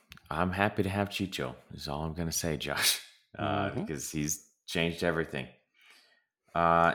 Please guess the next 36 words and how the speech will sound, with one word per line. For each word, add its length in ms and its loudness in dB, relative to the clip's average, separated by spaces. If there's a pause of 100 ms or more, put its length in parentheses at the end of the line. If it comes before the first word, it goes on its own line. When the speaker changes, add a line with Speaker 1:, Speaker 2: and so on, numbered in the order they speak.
Speaker 1:
next 540 4
one. 680 2 (1300)
Sometimes 420 0
I 40 6
really 260 4
just 200 0
love 220 6
the 60 -2
gif 240 0
responses, 540 -2
Josh. 380 -2 (800)
L 120 10
A 40 12
F 80 6
C 160 4
Kansas 800 2
Midwestern 720 0
supporters, 760 6 (100)
and 140 -2
it's 180 -6
a 60 -2
gif 440 0 (180)
from 580 4
Schitt's 320 4
Creek, 320 2
which 180 -2
is 80 -6
a 360 0
fantastic 600 2
show. 380 -2
I'm 80 -10
sure 180 -6
you 120 -4
all 100 -4
know 200 -4
this. 280 -6